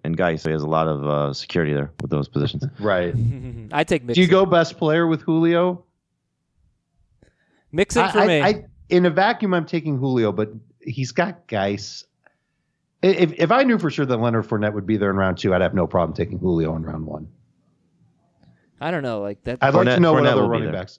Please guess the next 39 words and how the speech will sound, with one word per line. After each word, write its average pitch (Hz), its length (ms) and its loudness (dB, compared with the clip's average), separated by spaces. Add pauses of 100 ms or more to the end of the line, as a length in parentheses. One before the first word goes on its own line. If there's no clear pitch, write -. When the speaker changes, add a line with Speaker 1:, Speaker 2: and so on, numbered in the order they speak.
Speaker 1:
Fournette - 40 -6
will 190 80 0
Speaker 3:
Fournette 185 140 0 (120)
Speaker 1:
be 147 80 -4
there. 135 60 -4
Speaker 3:
round 131 100 0
Speaker 2:
I'd 135 140 0
like 190 160 2
Speaker 3:
two. 160 60 -8
Speaker 2:
to 165 60 -2
know 139 120 2
what 127 100 4
other 113 160 2
running 101 200 -2
backs 92 220 -6
might 95 240 -4
be 95 140 -4
there, 80 300 -4 (380)
just 135 360 0
in 113 80 -2
case 107 260 -4
Fournette 92 340 -4
goes 85 280 -6
ahead 82 260 -6
of 71 100 -10
him. - 200 -16 (500)
But 135 80 4
if 127 80 2
I 202 160 4
know 175 200 4
that 127 100 2
I'm 131 120 0
starting 120 260 -2
my 104 120 0
team 104 220 -2
with 90 140 -4
Julio, 135 400 2
Fournette, 98 560 -2 (600)
Ertz, 127 600 0